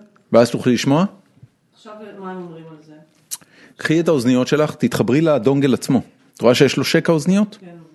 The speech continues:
Speaker 2: לא
Speaker 1: הוא לא עובד? זה לא עובד? אמ,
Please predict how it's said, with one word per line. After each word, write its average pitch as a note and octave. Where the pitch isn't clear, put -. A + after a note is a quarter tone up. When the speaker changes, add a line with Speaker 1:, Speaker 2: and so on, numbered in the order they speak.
Speaker 2:
לא D#3+
Speaker 1:
הוא G#2+
לא A2+
עובד? D3
זה G2+
לא A2+
עובד? A#2
אמ, F#2